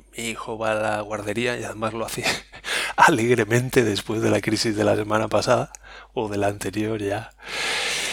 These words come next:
Pues, o-, ¿os puedo ayudar con algo?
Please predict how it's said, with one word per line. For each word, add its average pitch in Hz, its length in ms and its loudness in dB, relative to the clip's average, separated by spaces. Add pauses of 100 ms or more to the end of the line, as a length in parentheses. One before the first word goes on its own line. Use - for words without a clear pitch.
(400)
Pues, 131 400 6
o-, 113 280 2
¿os - 140 -4
puedo 143 240 2
ayudar 156 380 -4
con 156 160 0
algo? 156 360 0